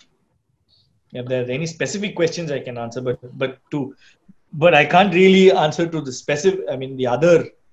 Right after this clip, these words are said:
sort of tactical concerns that have been raised, and, uh, yeah, I'm simply incapable of responding to those.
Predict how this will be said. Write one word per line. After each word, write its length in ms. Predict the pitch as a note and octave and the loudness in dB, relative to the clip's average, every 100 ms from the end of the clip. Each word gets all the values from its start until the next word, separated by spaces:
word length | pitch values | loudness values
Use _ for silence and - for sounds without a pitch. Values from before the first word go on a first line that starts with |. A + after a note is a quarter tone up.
| _ _ _ | _ _ _
sort 180 | - C#3+ | -4 -4
of 140 | C#3 | -2
tactical 520 | C#3+ C#3 - F3 F#3 | -2 -2 -4 -2 0
concerns 540 | E3 C#3+ C3+ D#3 D3+ B2+ | 2 -2 -2 -2 -2 -2
that 160 | C3 | -6
have 160 | B2+ A2+ | -6 -8
been 220 | B2 A#2+ | -8 -8
raised, 400 | A2 A2 G#2 _ | -8 -10 -12 _
and, 360 | G#2 G2 F#2+ F#2+ | -14 -14 -14 -14
uh, 260 | F#2 F#2 - _ | -16 -16 -20 _
yeah, 100 | F#2+ F#2 - _ A#2 | -20 -20 -20 _ -16
I'm 320 | A2+ A#2 A2+ G#2+ - _ _ _ - | -12 -12 -12 -14 -16 _ _ _ -20
simply 360 | - C3 B2 A#2 | -18 -16 -14 -14
incapable 540 | A2+ A2 C3+ A#2+ E3 | -12 -14 -12 -10 -8
of 200 | - - _ _ _ _ _ | -10 -16 _ _ _ _ _
responding 480 | A#2+ - A2+ A2 A2 | -6 -6 -6 -12 -18
to 60 | G2 | -20
those. 320 | F#2+ E2+ - | -20 -20 -20